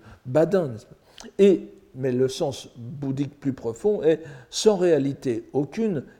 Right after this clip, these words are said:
quel vent a-t-on à craindre ? » Et who, n'est-ce pas, kaze, c'est le vent du karma, n'est-ce pas, le, le, le vent qui emporte tout. Quel vent a-t-on à craindre ? C'est sur une substance,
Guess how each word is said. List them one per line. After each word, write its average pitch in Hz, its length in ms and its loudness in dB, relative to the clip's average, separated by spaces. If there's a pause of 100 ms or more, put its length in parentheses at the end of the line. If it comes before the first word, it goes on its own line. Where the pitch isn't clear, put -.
quel 175 220 4
vent 170 320 0
a-t-on 120 340 -6
à 127 100 -6
craindre ? » 135 460 -4 (220)
Et 131 200 -4 (440)
who, 165 220 2
n'est-ce 110 180 -10
pas, 110 240 -8 (160)
kaze, 131 300 -4 (380)
c'est - 160 -4
le 120 120 -2
vent 123 240 -4
du 117 140 -8
karma, 147 500 -8 (220)
n'est-ce 107 140 -16
pas, 113 100 -8
le, 113 120 -6
le, 117 200 -6
le 117 120 -6
vent 131 200 -8
qui 120 140 -10
emporte 117 480 -10
tout. 190 180 -6 (280)
Quel 170 180 2
vent 160 180 0
a-t-on 127 260 -4
à 107 100 -8
craindre ? 147 380 -4 (240)
C'est - 140 -6
sur 156 240 -2
une 151 80 -2
substance, 143 640 -6